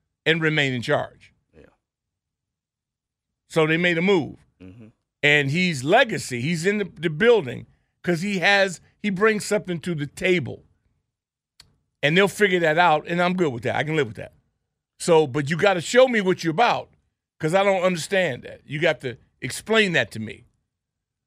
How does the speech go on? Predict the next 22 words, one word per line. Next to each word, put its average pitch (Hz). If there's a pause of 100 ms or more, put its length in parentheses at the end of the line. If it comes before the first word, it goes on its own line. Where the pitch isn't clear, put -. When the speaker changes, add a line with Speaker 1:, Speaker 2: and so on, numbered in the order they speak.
(320)
Speaker 1:
I 175
understand 190 (200)
what 131
people 180
have 151
the 127
right 156
to 123
pay 131
anybody 170
they 151
wanna 143
pay 123
as 113
much 170
money 147 (460)
as 127
possible 135
because 127
what 160
we've 151
learned, 185